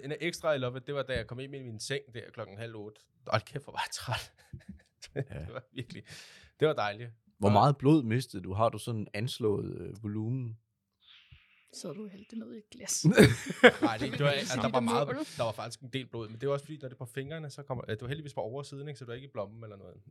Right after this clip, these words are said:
Speaker 1: Men, øhm, jeg vil gætte på en
Speaker 2: En liter?
Speaker 1: Ej, ikke en liter. Ej, måske
Speaker 2: Okay.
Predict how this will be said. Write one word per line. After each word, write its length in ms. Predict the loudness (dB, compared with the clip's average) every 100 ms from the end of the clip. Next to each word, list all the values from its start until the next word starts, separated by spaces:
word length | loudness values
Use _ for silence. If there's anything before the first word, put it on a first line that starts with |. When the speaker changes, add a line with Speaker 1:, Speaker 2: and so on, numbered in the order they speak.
| -2
Speaker 1:
Men, 200 | -2 -2
øhm, 260 | -10 -12 -16 -20 _ _ _ _ _ _ -20 -18 -18 -20 _ _ _ _ -20
jeg 80 |
vil 80 | -18
gætte 200 | -16 -16 -14
på 80 | -14 -14 -18 -20 _ _ _ _ _ _ _ -12
en 180 | -12 -12 -10 4
Speaker 2:
En 120 | 6
liter? 400 | 10 10 8 0 _ _ -4
Speaker 1:
Ej, 200 | 0 2
ikke 160 | 0 -2
en 60 | -4
liter. 220 | -6 -10 -16 _ _ -8
Ej, 180 | -4
måske 260 | -6 -8 -10
Speaker 2:
Okay. 240 | -10 -10